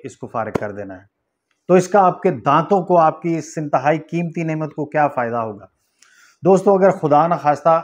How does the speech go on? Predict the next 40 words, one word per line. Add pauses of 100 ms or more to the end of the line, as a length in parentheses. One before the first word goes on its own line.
(120)
आप
ब्लीडिंग (100)
गम्स
के
मर्ज
का
शिकार
हैं, (520)
जो
कि (100)
आपके (180)
गम्स
से,
आपके
मसूड़ों
से (440)
खून
निकलता
है (320)
और
ये
इंतहाई
तकलीफ
दह
सूरत
हाल
होती
है
और
इंतहाई (560)
दूसरे
लोगों
के
लिए
काबिल
नफरत
सूरत
हाल
होती
है,